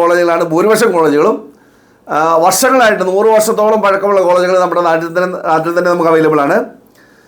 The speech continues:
അവിടെയൊക്കെ ഈ പറയുന്ന ഫിസിക്സ്, കെമിസ്ട്രി ഡിപ്പാർട്ട്മെൻറ്റുകളും അവിടെ അ-, അതിൻ്റേതായ ഗവേഷണ വിഭാഗങ്ങളൊക്കെ ഉണ്ടാവും. നമുക്ക്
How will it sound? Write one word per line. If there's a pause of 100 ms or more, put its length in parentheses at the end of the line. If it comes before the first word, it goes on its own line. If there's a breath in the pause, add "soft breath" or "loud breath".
(260 soft breath)
അവിടെയൊക്കെ
ഈ
പറയുന്ന
ഫിസിക്സ്,
കെമിസ്ട്രി (420)
ഡിപ്പാർട്ട്മെൻറ്റുകളും (200)
അവിടെ (160)
അ-,
അതിൻ്റേതായ (160)
ഗവേഷണ (120)
വിഭാഗങ്ങളൊക്കെ
ഉണ്ടാവും. (1120 soft breath)
നമുക്ക്